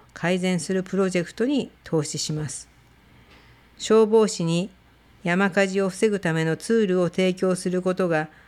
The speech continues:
人命と財政的コストを防ぐための最も効果的な方法です。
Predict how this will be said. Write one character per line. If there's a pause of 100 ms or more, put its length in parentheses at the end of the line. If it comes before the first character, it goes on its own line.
(220)
人
命
と (420)
財
政
的
コ
ス
ト
を (140)
防
ぐ
た
め
の (260)
最
も
効
果
的
な
方
法
で
す。